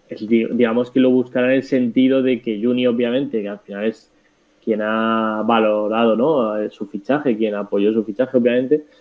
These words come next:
pues claro que le seguirá viendo potencial y claro que seguirá confiando en él, pero yo creo que eso se refiere más a que busque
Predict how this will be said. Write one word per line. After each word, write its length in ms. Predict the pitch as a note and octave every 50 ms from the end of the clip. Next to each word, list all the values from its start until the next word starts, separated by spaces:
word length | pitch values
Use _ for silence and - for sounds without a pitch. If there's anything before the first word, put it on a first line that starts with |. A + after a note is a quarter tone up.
| _ _ _ _ _ _ _
pues 140 | - G#2 -
claro 340 | - _ G2+ G2 G#2+ A#2 A#2
que 80 | A#2+ B2+
le 120 | B2+ B2 A#2+
seguirá 320 | B2 A#2 A#2+ A#2+ A#2+ A#2+
viendo 260 | B2+ B2+ B2 B2+ A#2+
potencial 640 | A#2+ B2+ A#2 B2 A#2+ A#2 - D3 D3+ D3 D3+ D#3 D3
y 100 | C3 A#2
claro 240 | B2 A#2 A#2 A#2+
que 100 | A2 A#2+
seguirá 340 | - - A#2 A#2+ A#2 A#2+ A2+
confiando 420 | - A#2+ A2 - - A#2 A#2 A#2 A#2
en 80 | A#2
él, 160 | B2+ D3 C#3+ -
pero 180 | C3 A2+ A#2
yo 160 | A2+ A2+ B2 A#2+
creo 120 | C3+ D3 C#3
que 80 | D3
eso 160 | D3 D3 D#3 D3
se 100 | D3 D3
refiere 300 | C#3 C3+ C3+ C#3+ C#3 C#3+
más 220 | C3+ C#3+ D3 D3 C#3+
a 100 | C3 A2+
que 180 | - A#2 A2
busque 520 | G#2 A2 B2 B2 - _ - D3 D3 D3